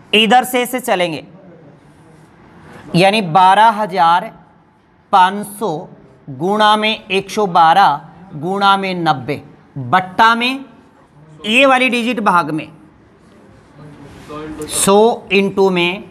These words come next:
सौ। तो दो जीरो से आपका दो जीरो कटा, एक जीरो से एक जीरो कटा, एक सौ पच्चीस, एक सौ बारह और नौ से गुणा करें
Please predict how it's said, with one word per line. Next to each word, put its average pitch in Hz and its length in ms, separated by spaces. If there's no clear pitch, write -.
सौ। 147 480
तो 196 160
दो 202 300
जीरो 220 340
से 226 160
आपका 208 300
दो 202 240
जीरो 202 220
कटा, 214 340
एक 214 240
जीरो 202 260
से 202 160
एक 202 180
जीरो 170 220
कटा, 160 280
एक 233 180
सौ 269 180
पच्चीस, 240 520
एक 220 200
सौ 247 140
बारह 214 260
और 220 120
नौ 196 140
से 202 160
गुणा 180 320
करें 190 400